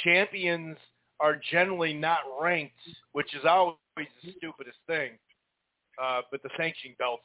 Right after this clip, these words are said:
you know, they, they, they don't rank other champions, which is always just ignorant, you know. But they can do it. It's legal, but they generally don't, you know.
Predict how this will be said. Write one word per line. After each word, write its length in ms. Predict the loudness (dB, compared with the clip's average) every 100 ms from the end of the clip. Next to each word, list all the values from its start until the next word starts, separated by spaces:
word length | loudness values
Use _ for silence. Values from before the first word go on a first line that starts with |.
| -6
you 40 |
know, 120 | -4
they, 100 | -2 0
they, 220 | 0 0 2
they 80 | 4
don't 240 | 4 4
rank 240 | 2 2 0 -8 -4 -2
other 180 | 0 -2 0
champions, 400 | 0 -2 -8 -14
which 80 | -20 -14
is 80 | 0
always 340 | 2 4 0 -8 -20 _ _ -12 -12 -10
just 140 | -12 -10 -2
ignorant, 520 | 0 0 -6 -8 -12 -10
you 80 | -4
know. 160 | -4 -6 -10 -2
But 300 | 2 2 0 -8 -20 -20 _ _ -18 -14 -16 -18 _ _
they 140 | 0
can 240 | 2 -4 -2
do 200 | 2 4
it. 220 | 2 0 _
It's 200 | -14 -14 -8 -8
legal, 400 | -4 -4 -4 -6 _ _
but 120 | -12 -8
they 160 | -8 -8
generally 460 | -4 -4 -4 -8 -10 -6
don't, 240 | -4 -4 -10 _ -18
you 100 | -10
know. 120 | -10